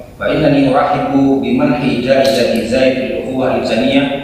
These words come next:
alfain wa arba wa ishrin li Jum'iyah Nahdlatul Ulama wal Muhammadiyah wa dzalika ta'man li qiyam at-tasamu wal ibtidal fil Islam.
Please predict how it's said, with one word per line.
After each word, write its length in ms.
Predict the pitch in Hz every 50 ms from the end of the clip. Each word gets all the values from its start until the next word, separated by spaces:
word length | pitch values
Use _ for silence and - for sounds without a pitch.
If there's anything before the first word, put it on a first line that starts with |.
| - - - - - - -
alfain 720 | 120 117 117 120 131 131 131 131 135 139 - - - -
wa 160 | 117 117 117
arba 520 | - - - - - - - - - - 113
wa 120 | 113 -
ishrin 600 | - - - 127 139 139 - - - - - - -
li 320 | - 120 123 120 - -
Jum'iyah 480 | - 269 262 - - - - - 262 -
Nahdlatul 480 | - 123 123 240 - 117 120 117 117 117
Ulama 400 | 117 - - 131 131 - 117 117
wal 160 | 117 113 117 113
Muhammadiyah 560 | 110 - 113 113 107 - - 131 139 120 - - - - - - - - - -
wa 160 | - 123 117
dzalika 400 | - - - - - - - -
ta'man 560 | - 131 131 131 131 131 127 127 127 127 120
li 320 | - - 120 120 117 -
qiyam 320 | - - - - - 123 127
at-tasamu 560 | - - - 127 123 123 123 123 123 127 123
wal 160 | 117 113 113
ibtidal 480 | - - - - - 123 120 117 117 113 117 117
fil 80 | 110 104 -
Islam. 280 | - 113 107 110 107